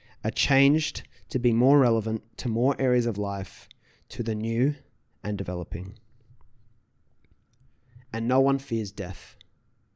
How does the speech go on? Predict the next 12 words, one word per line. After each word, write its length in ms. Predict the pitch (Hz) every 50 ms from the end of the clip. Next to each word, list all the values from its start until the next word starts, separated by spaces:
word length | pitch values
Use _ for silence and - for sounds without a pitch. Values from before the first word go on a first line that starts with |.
| _ _ _ - - - -
Anthony 380 | 127 135 135 131 - 160 147 131
DeMello 340 | 135 131 131 123 123 120
taught 300 | 113 - - 117 113 110
us 260 | 101 104 101 - - - - _ - -
that 160 | - 123 - -
one 260 | 117 123 123 139 143
sign 380 | - - - 147 139 139 139
we're 120 | 135 131 123
awake 360 | 120 117 120 120 127 123 -
in 100 | 131 120
this 160 | 110 - -
life 380 | 101 98 98 92 95 - -